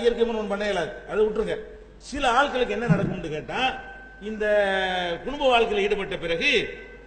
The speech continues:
அந்த விந்துவுல இருக்கக்கூடிய உயிரணு வந்து வேகமா நீச்சல் அடிச்சு போய் அந்த சினை முட்டையில ஜாயிண்ட் ஆகணும், கரு முட்டையில ஜாயிண்ட் ஆகணும். அந்த நீச்சல் அடிக்கிறதுக்கு அதுக்கு சக்தி இருக்காது,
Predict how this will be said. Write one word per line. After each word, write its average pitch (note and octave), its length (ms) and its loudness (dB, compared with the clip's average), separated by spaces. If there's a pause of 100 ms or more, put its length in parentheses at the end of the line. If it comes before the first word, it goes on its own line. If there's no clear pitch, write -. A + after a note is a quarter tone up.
(140)
அந்த G3 120 -4 (100)
விந்துவுல C4+ 440 0
இருக்கக்கூடிய G3+ 420 2 (140)
உயிரணு A3 460 -2
வந்து D#3+ 240 -2 (640)
வேகமா B3 400 2 (120)
நீச்சல் A#3 320 0
அடிச்சு E3+ 220 -4 (100)
போய் F3 320 2 (540)
அந்த G3+ 120 -4 (120)
சினை B3 240 0
முட்டையில G#3+ 420 2
ஜாயிண்ட் F#3+ 300 -4
ஆகணும், D3 260 -4 (240)
கரு A#3+ 220 2
முட்டையில G3+ 280 2 (120)
ஜாயிண்ட் G3+ 280 0
ஆகணும். D#3 260 -4 (640)
அந்த G3+ 120 -6 (100)
நீச்சல் C#4 400 2
அடிக்கிறதுக்கு A#3+ 480 6
அதுக்கு A3 220 6
சக்தி A3 260 -4
இருக்காது, F3 280 0